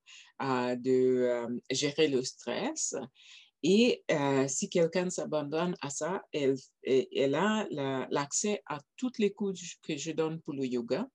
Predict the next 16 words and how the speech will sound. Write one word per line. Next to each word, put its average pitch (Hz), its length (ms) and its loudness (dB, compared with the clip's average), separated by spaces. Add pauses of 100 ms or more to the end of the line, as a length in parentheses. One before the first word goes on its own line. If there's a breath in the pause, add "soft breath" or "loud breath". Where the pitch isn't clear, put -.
(720 loud breath)
à 131 480 0
l'accès 196 720 4
au 151 120 0
conditionnement 139 800 -4
physique, 135 680 -4 (200)
la 147 220 -2
méditation. 151 1120 -2 (540 loud breath)
Et 175 60 2
il 175 160 0
y 165 100 4
en 160 80 0
a 220 140 2
même 190 720 2 (200)
deux, 196 540 4
deux 190 340 2
étapes. 175 360 -4